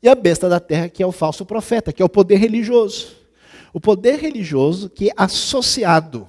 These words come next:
ao poder político, numa inspiração satânica, se volta contra Deus. Se a besta do mar e da terra, o falso profeta e o anticristo vão ser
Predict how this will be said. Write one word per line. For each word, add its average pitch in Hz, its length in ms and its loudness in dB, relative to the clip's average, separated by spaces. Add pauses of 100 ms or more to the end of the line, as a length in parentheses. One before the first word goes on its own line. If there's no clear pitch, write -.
ao 139 160 -2
poder 123 380 0
político, 196 720 -2
numa 165 180 -8
inspiração 165 640 -4
satânica, 151 640 -8
se - 280 -6
volta 135 600 -2 (640)
contra 127 440 -4
Deus. - 560 -8
Se - 640 -6 (720)
a 135 100 -2
besta 190 500 0
do 131 140 -12
mar 123 280 -6
e 113 40 -12
da 110 160 -12 (460)
terra, 127 500 -8 (380)
o 120 360 -2
falso 165 440 -6
profeta 120 580 -8
e - 20 -10
o 113 60 -6
anticristo 113 680 -8
vão 107 220 -8
ser 107 560 -10